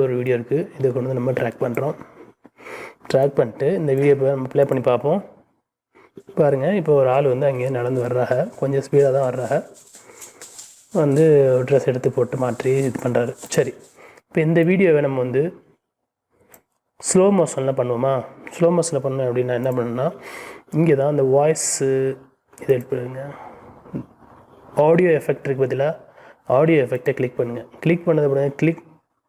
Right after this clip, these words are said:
ஸ்பீடு இருக்குல்ல, இதை அப்படியே இழுத்து வந்து இங்கே விடுங்க.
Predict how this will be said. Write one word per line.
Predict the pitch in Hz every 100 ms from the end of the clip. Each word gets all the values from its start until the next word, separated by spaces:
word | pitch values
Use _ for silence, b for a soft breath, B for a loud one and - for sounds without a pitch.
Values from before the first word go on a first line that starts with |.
| _ _ -
ஸ்பீடு | - 160 156
இருக்குல்ல, | 139 135 151 180 - - _ _ - _ B B B -
இதை | 160 165
அப்படியே | 135 151 151 -
இழுத்து | 143 143 131
வந்து | 135 240 - - - -
இங்கே | 196 147
விடுங்க. | 123